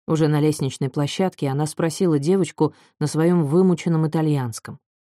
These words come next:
«Тебе жалко, что бабушка уезжает, да?»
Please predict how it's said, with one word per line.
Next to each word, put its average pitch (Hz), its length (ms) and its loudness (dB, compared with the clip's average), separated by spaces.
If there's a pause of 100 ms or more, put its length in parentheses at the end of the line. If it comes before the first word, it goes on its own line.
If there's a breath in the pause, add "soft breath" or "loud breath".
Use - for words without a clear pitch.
«Тебе 170 240 2
жалко, 156 360 -2
что 240 180 0
бабушка 170 460 0
уезжает, 139 640 0
да?» 147 280 0